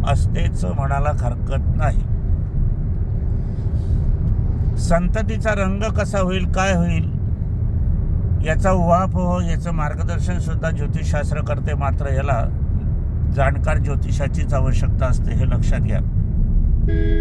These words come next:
एकदा संतती निर्माण झाली आणि ती विकृत स्वरूपाची असली तर मग त्या जोडप्याला, त्या विवाहितांना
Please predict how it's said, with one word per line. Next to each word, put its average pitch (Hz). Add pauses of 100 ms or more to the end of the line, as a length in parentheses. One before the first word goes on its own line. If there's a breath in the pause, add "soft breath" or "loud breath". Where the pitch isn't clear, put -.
(1300 loud breath)
एकदा 226
संतती 202
निर्माण 190
झाली 147 (1200)
आणि 156
ती 156
विकृत 185
स्वरूपाची 180
असली - (1400)
तर 170
मग 175 (1300)
त्या 156
जोडप्याला, 160
त्या 151
विवाहितांना 143